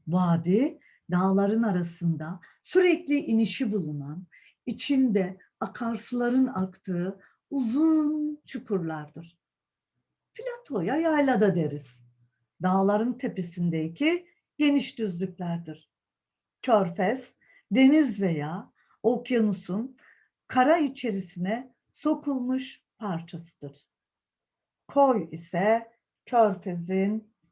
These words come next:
küçüğüdür. Etkinliklerle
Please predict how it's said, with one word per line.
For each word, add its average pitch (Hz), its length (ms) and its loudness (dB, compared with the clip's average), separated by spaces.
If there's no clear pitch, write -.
küçüğüdür. 165 840 -12
Etkinliklerle 359 1120 0